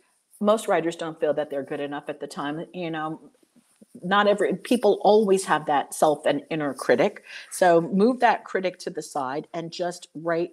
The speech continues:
your story. Once you are done with your story, then it becomes a whole other conversation. You can always find an editor, and there are so many people around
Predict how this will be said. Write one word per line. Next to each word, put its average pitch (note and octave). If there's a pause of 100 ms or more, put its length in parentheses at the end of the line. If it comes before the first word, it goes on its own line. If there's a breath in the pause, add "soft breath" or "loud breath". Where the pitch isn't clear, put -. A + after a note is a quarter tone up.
your E3
story. C#3 (520)
Once A3
you C#4+
are B3+
done F#3
with F#3
your D3+
story, C#3 (240 soft breath)
then F3+
it F3
becomes E3+
a D#3
whole F3+
other D#3+
conversation. C3
You B2
can B2+
always C3
find D3+
an E3+
editor, A3+ (400 loud breath)
and E3+
there E3
are -
so -
many A3
people F#3+
around E3+